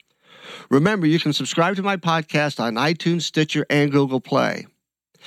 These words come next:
If you'd like to purchase a personalized signed copy of my book, Improv is No Joke, Using Improvisation to Create Positive Results in Leadership and in Life, for fourteen ninety-nine,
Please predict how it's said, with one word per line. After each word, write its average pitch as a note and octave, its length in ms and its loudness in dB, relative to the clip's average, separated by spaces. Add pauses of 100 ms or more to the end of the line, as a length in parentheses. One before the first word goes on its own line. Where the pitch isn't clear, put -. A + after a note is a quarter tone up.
(140)
If E3+ 120 2
you'd D#3+ 60 -2
like G3+ 200 0
to F#3+ 60 -6
purchase E3+ 760 -2
a C#3+ 80 2
personalized F3 600 0
signed D3+ 280 -2
copy D#3+ 340 -2
of C#3 140 0
my D3+ 180 0
book, B2+ 340 -2 (400)
Improv C3+ 680 0
is D#3 160 2
No G3 180 2
Joke, A#2 460 -2 (360)
Using B3 320 4
Improvisation F#3 800 0
to - 100 -10
Create C3 300 0
Positive E3 340 0
Results C#3 400 0
in A#2+ 140 0
Leadership D3 400 2
and C#3 140 -2
in C#3+ 100 -2
Life, A2+ 420 -2 (200)
for C3 120 -2
fourteen F#3 480 0
ninety-nine, D3 720 -2